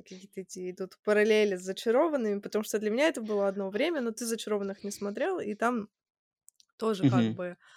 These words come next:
Speaker 1: демоны, э, там какие-то одни из главных демонов всегда были клевыми. Как бы они были симпатичнее почему-то, чем у ангелы, например, там это тот же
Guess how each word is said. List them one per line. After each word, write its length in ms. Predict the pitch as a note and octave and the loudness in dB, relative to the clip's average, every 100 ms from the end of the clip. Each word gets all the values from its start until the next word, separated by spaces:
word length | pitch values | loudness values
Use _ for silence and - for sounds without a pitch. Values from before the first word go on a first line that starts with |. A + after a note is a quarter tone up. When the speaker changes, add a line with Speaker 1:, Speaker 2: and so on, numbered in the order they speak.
| - - - | -20 -20 -16
Speaker 1:
демоны, 720 | F3 A#3+ D4+ C#4+ A#3+ A3 G#3 | 4 4 6 2 0 0 0
э, 260 | F#3+ F3+ F3 | -4 -6 -10
там 260 | E3+ E3+ - | -12 -14 -18
какие-то 320 | E3+ G3 F3 | -18 -10 -8
одни 220 | E3+ F3+ | -8 -8
из 100 | F3 | -10
главных 480 | - G3 F3+ F3 F3 | -4 -2 -2 -6 -8
демонов 420 | G#3 A#3+ B3 G3+ | -4 -2 -2 -4
всегда 340 | - - F#3 G3 | -6 -10 -4 -4
были 420 | G3 F#3 F#3 F3+ - | -4 -6 -8 -10 -4
клевыми. 680 | G#3+ F#3 F3 F3 E3+ F#3 G#3+ _ _ _ _ | 2 4 2 -4 -10 -12 -16 _ _ _ _
Как 140 | - F#3+ | -10 -4
бы 140 | F#3 | 0
они 180 | G#3 G#3 | 4 2
были 200 | G3+ G3+ | 2 -2
симпатичнее 800 | G3+ A3+ A3 A3+ D4 C4+ - A3+ | -2 -2 -2 4 4 4 2 -2
почему-то, 520 | G#3+ - G#3 G3+ G3 | -4 -8 -6 -4 -6
чем 280 | - F#3 F3+ | -6 -8 -10
у 140 | F3 - | -14 -6
ангелы, 500 | G3+ A#3+ A#3+ G#3+ G3 | -2 -2 -2 -4 -4
например, 440 | G3 F#3+ - F#3 F3+ - | -6 -10 -12 -12 -12 -14
там 140 | F3 | -16
это 160 | F3 F3 | -16 -12
тот 200 | - F3+ | -8 -8
же 100 | F3 | -10